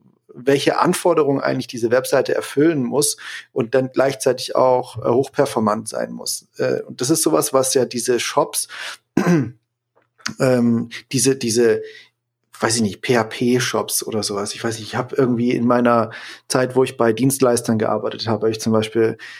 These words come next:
irgend so ein, äh, ich schon wieder vergessen, wie die heißen, aber das war einfach so ein, ein P-H-P-Monolith, der einfach den kompletten Shop, ähm, dir,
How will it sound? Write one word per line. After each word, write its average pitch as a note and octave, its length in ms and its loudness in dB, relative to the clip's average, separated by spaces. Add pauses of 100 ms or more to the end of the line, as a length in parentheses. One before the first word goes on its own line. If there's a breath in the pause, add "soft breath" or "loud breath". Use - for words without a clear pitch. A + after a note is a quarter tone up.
(220 loud breath)
irgend D3 260 2
so C#3 160 4
ein, B2+ 440 -2
äh, C3+ 200 -6
ich B2+ 200 -8 (440)
schon - 300 -2
wieder C#3+ 160 2
vergessen, A#2 540 0
wie A2+ 100 -6
die A2+ 160 -2
heißen, B2+ 340 2
aber A#2+ 140 4
das A2+ 140 0
war C3 80 2
einfach C3+ 200 0
so - 280 0
ein, C3 420 0
ein A#2 220 -4
P-H-P-Monolith, D#3 1200 2
der C3+ 120 2
einfach C3 300 -2
den B2 140 -4
kompletten B2 580 0
Shop, - 400 -2 (540 loud breath)
ähm, A#2 580 2 (220)
dir, A#2 480 0